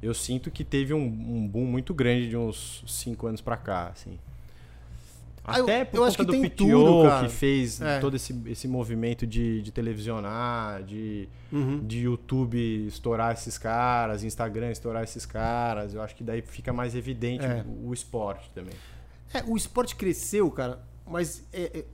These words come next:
Speaker 2: o Galindes falou isso uma vez no, no, no, no, num podcast do Júnior lá do We Endurance, que é,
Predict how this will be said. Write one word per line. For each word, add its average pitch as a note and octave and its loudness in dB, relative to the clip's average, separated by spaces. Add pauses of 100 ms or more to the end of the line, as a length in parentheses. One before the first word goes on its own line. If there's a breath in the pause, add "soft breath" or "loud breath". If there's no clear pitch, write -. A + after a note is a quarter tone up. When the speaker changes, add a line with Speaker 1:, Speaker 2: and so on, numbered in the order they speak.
(140)
Speaker 2:
o E3+ -10
Galindes E3+ 0
falou F3+ 4
isso E3 2
uma D#3 2
vez D3 2
no, C#3 2
no, C3 0
no, A#2 -8 (380)
no, A#2+ -6
num A#2 -4
podcast B2+ -4
do C3 -2
Júnior C3+ 6
lá C3 2
do B2 0
We B2+ -2
Endurance, B2+ -2
que - -12
é, B2 -8